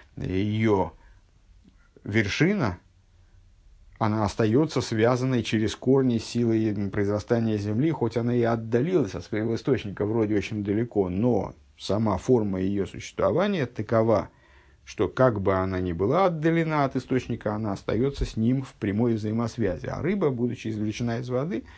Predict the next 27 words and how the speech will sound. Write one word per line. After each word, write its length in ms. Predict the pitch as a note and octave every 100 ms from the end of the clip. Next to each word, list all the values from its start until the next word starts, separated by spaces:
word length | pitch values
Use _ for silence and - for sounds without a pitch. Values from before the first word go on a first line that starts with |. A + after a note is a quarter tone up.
| - - - -
ну, 160 | A#2
просто 320 | F#3 A#2+ - C#3+
утрачивает 840 | A2 A2 A#2 C#3+ C3+ C3 C3 - -
свое, 600 | - G#2 G2+ G#2 A#2+ A#2 - - -
свою 280 | - G#2 A#2+
связь 300 | - A2 G#2+
с 80 |
источником. 540 | G#2+ - E2+ - - - _ -
Где-то 360 | - G#2+ A2 G#2+
так. 240 | C#2 - - _ _ - - - _ _ _ _ _ _ _ _ _ _ _ _ _ _ _ _ _ _
"Ве 400 | - A#2+ G3 - -
эйд, 500 | F3 C#3 A2 F#2 - C#3+
и 60 |
еще 680 | F#3+ G3+ G3 - D3 C#3+ A2
ба 320 | G#2+ E3+ F3+
дагим 720 | C3+ D3+ F3 E3 F3 E3+ F3 -
издер 520 | D3+ E3 D#3+ D3+ D#3+
дагм 420 | C3+ B2+ D#3 C3 A#2
прати 520 | B2+ C3 B2+ - D3
клол 520 | - A#2+ C#3 E3 D#3
нит 240 | C3+ D3+
фарбунден 560 | - C3+ A2 A#2+ D3+ C#3+
мит 180 | B2 B2
зайн 320 | A#2 A2 G#2+
мокер 300 | B2 A#2+ A2
хаюс 360 | - C3 G#2 -
прати". 640 | - A2+ G#2 - C3+ F3